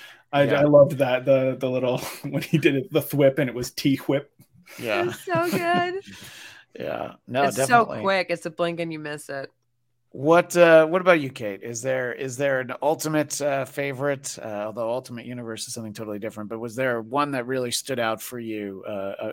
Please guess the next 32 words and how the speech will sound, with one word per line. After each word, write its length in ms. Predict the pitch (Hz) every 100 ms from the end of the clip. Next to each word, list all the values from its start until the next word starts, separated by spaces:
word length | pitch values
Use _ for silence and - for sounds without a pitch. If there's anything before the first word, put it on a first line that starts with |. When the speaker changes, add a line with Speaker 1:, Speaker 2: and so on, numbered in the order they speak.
| -
Speaker 2:
amongst 440 | 107 107 104 -
this 380 | 107 95 - -
that, 320 | - 107 101
uh, 180 | 117 101
we 100 | 101
got 180 | 107 104
to 60 | 110
spend 340 | - 113 101
time 280 | 104 110 104
with 160 | 104 -
that, 220 | 107 -
uh, 200 | 110 101 101 113
you'd 200 | 110 107
love 220 | 107 95
to 120 | 123
revisit 560 | 104 104 95 101 101 _
given 320 | 113 101 95
more 300 | 98 104 101
chance? 580 | - 110 101 92 - - -
Speaker 3:
I 240 | - 240 302
mean, 380 | 403 403 403 370 _ - - -
honestly, 880 | 202 240 294 - - 262 269 254 - _ -
okay. 500 | 165 160 151 - 147 _ _ _ _ _ -
This 180 | 175 175
is 320 | 208 175 -
just, 260 | 175 180 170
I'm 200 | 175 180
a 60 | 190
little 240 | 190 175
torn 480 | 170 147 139 131 151 _ -
'cause 360 | 165 156 - _ _ _ _ _ _ -
I 540 | 165 185 202 220 220